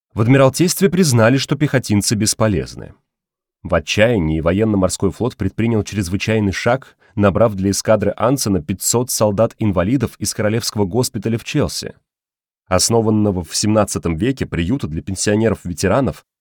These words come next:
состарившихся, получивших увечья или потерявших здоровье на службе короне. Многим было шестьдесят-семьдесят лет, они страдали от ревматизма и судорог, плохо слышали,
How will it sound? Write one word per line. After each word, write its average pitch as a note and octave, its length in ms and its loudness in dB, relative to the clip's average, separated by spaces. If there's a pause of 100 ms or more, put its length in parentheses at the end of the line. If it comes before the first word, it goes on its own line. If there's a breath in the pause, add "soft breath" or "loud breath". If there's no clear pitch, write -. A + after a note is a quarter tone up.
состарившихся, - 1000 -2 (220)
получивших A2 640 -2
увечья G#2+ 600 -2 (360)
или A2+ 220 4
потерявших G#2+ 580 0
здоровье G2+ 480 0
на D#2+ 100 0
службе F#2 380 -4
короне. G2+ 520 -2 (960)
Многим D3+ 440 4
было D3 200 4
шестьдесят-семьдесят A#2+ 1160 0
лет, - 340 -2 (360)
они A#2+ 260 4
страдали A#2 400 2
от G#2 100 0
ревматизма G2+ 560 0
и E2 40 0
судорог, C3 600 -4 (280)
плохо B2+ 320 2
слышали, A#2 680 0